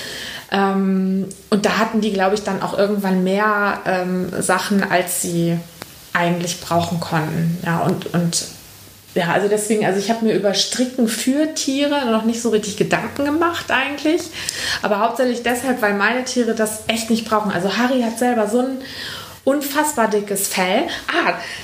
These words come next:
das ist vielleicht noch ganz lustig. Ähm, ich hab jetzt eine Internetseite gefunden, die heißt Modus Intarsia. Und da können Hundebesitzer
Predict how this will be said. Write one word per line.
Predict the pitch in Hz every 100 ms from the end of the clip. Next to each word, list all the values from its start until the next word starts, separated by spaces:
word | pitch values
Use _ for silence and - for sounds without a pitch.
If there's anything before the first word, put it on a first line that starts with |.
| -
das | 247
ist | 302 302
vielleicht | 240 214 220
noch | - 202
ganz | 202 -
lustig. | 190 240 - 311 381 -
Ähm, | - 226 220 220 214 - -
ich | 226 - -
hab | 269 - -
jetzt | 220 220 220
eine | 214 214
Internetseite | 262 339 208 - 196 190 190
gefunden, | 185 196 - 196 196 233 302 381 -
die | 214
heißt | 214 214 -
Modus | 208 240 254 269 269
Intarsia. | - 208 - 214 220 254 202 175 156 175 233 - - - - - -
Und | 202
da | 214
können | 214 247 247 240 214
Hundebesitzer | 262 330 320 254 240 233 247 - 277 269 277